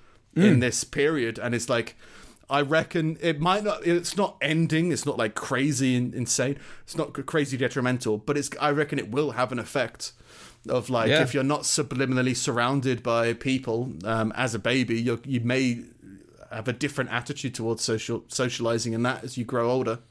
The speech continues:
Speaker 2: Yeah,
Speaker 1: If you're not
Speaker 2: yeah.
Speaker 1: accustomed to it, especially if you're just screaming at your family whenever you see them.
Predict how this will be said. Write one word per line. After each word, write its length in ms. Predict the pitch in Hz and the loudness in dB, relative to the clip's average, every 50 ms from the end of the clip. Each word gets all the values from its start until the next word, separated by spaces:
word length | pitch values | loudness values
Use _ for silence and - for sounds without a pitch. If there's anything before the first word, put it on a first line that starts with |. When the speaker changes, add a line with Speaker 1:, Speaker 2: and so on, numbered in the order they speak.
| _ - - - - - - - - - - - | _ -20 -20 -20 -20 -20 -20 -20 -20 -20 -14 -2
Speaker 2:
Yeah, 200 | - 165 247 311 | 2 4 4 4
Speaker 1:
If 60 | 285 | 4
you're 60 | 151 117 | 2 0
not 140 | 120 - - 170 | -2 -2 2 4
Speaker 2:
yeah. 80 | 208 | 4
Speaker 1:
accustomed 300 | 247 240 - 143 127 120 | 4 4 2 0 -2 -2
to 120 | - 143 139 | 0 0 0
it, 80 | 135 | -2
especially 380 | - - - 160 147 143 151 143 | -2 -2 -2 -2 0 2 0 0
if 80 | 135 | 0
you're 40 | 135 | 0
just 140 | 123 127 - - | 0 0 0 -2
screaming 500 | - - - 139 131 143 139 123 120 120 | -2 0 0 2 2 2 2 2 2 0
at 80 | 123 110 | 0 -2
your 80 | 120 | -2
family 400 | - - 120 131 139 139 120 113 | -2 -2 0 0 2 2 2 2
whenever 260 | 113 110 110 110 107 113 | 2 2 2 0 2 2
you 120 | 117 117 | 0 0
see 180 | 113 - 123 117 | 2 2 0 0
them. 200 | 117 135 - | -2 -4 -10